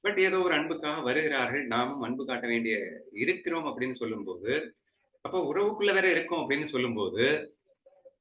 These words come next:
definite-ஆ we have to wait for a situation. எக்ஸாம்பிள், எக்ஸாம்பிள் நம்ம யார்? கிருஷ்ணன்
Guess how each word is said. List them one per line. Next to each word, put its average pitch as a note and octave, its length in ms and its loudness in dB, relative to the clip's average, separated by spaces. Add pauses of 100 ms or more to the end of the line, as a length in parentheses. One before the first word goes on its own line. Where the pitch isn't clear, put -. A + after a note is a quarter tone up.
(100)
definite-ஆ A#2 760 -2
we G#2+ 40 -8
have A#2 600 -6
to A#2 60 -8 (160)
wait E3+ 360 2
for D3+ 120 -6
a D3 100 -6
situation. G#2+ 580 -4 (720)
எக்ஸாம்பிள், C#3+ 580 -2 (460)
எக்ஸாம்பிள் C#3+ 480 0
நம்ம C3 180 0 (1600)
யார்? G2+ 240 -6 (1700)
கிருஷ்ணன் D3+ 600 -2